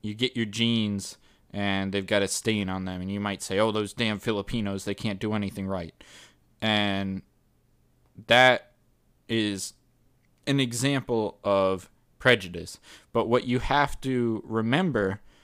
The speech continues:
when you have those ideas is that, I mean, yes, everyone is a person. Sometimes people make mistakes. And I, I do thoroughly believe that there are genetic differences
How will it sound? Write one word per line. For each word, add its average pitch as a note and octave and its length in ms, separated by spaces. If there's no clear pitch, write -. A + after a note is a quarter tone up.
when G#2+ 640
you B2 140
have C3 360
those G#2+ 240
ideas G#2 680
is G2 380
that, F#2+ 320
I G2+ 80
mean, G2 260
yes, G2+ 340
everyone G#2 580
is G#2 200
a G2 60
person. A#2 460
Sometimes G#2+ 480
people G#2+ 320
make G#2 240
mistakes. G2 680
And G2+ 500
I, A#2+ 300
I A#2+ 120
do C#3 360
thoroughly D3 580
believe A#2 440
that A2 160
there G#2 160
are G2+ 120
genetic G#2+ 680
differences A2+ 680